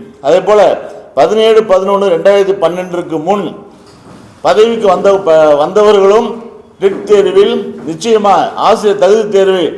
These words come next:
முடித்திருக்க வேண்டும் என்று அரசு அறிவித்திருக்கிறது. இது உண்மையிலேயே வெந்த புண்ணி வேல் பாய்ச்சிய கதையாக மிகவும் மோசமான ஒரு திட்டமாக இருக்கிறது. இன்னும் சொல்லப்போனால் இதுவரை அறிவித்த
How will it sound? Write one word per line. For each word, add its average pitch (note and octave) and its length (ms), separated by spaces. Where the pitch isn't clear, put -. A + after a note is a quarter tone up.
முடித்திருக்க G#3 480
வேண்டும் G#3+ 340
என்று G3 200
அரசு G#3+ 280
அறிவித்திருக்கிறது. F#3+ 760
இது E3 80
உண்மையிலேயே G#3+ 520
வெந்த G3+ 220
புண்ணி G#3 180
வேல் G3 240
பாய்ச்சிய G3 320
கதையாக F3+ 400
மிகவும் G#3+ 400
மோசமான G#3 420
ஒரு G3+ 140
திட்டமாக F#3 480
இருக்கிறது. F3 400
இன்னும் G3+ 240
சொல்லப்போனால் F#3 540
இதுவரை F#3+ 280
அறிவித்த G#3+ 320